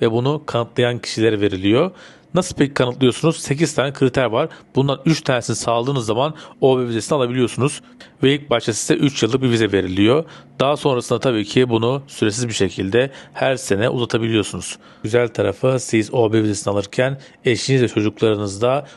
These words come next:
O üç vizesiyle Amerika Birleşik Devletleri'ne gelebiliyorlar.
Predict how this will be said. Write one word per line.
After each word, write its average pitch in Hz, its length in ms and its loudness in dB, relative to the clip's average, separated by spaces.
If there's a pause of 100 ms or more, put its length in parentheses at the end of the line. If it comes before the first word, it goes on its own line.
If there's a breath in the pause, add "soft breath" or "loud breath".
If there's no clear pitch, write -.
(160 loud breath)
O 120 200 4
üç 113 160 -2
vizesiyle 101 600 -2
Amerika 117 320 -6
Birleşik 104 200 -6
Devletleri'ne 107 440 -2
gelebiliyorlar. 110 680 0